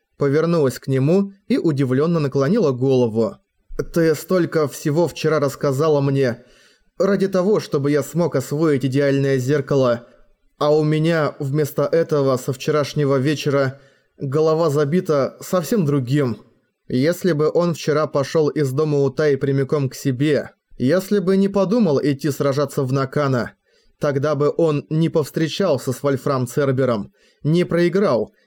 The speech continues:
и сегодня мог бы полностью сосредоточиться на зеркале. Он хотел освоить его как можно быстрее, в том числе и ради Утай, чтобы отплатить ей за то, что вчера она смогла решиться и пережить свои худшие воспоминания,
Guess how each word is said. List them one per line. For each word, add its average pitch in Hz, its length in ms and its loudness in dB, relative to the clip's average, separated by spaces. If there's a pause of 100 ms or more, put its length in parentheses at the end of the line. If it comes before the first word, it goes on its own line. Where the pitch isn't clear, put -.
(100)
и 151 220 2
сегодня 165 720 0
мог 208 260 0
бы 139 180 0
полностью 196 540 2
сосредоточиться 139 880 -4
на 139 160 0
зеркале. 123 640 0 (400)
Он 147 280 0
хотел 151 440 0
освоить 143 580 0
его 135 200 0
как 135 160 -2
можно 143 320 0
быстрее, 151 640 0 (360)
в 123 200 -4
том 156 200 0
числе 156 460 -2
и 147 200 0
ради 196 240 2
Утай, 139 560 0 (300)
чтобы 139 460 0
отплатить 151 640 -2
ей 131 140 2
за 127 180 0
то, 135 360 -2 (200)
что 147 300 -2
вчера 147 420 -2
она 135 280 -2
смогла 139 420 0
решиться 156 640 -2 (340)
и 151 220 0
пережить 147 520 -2
свои 131 320 0
худшие 208 460 -2
воспоминания, 139 880 0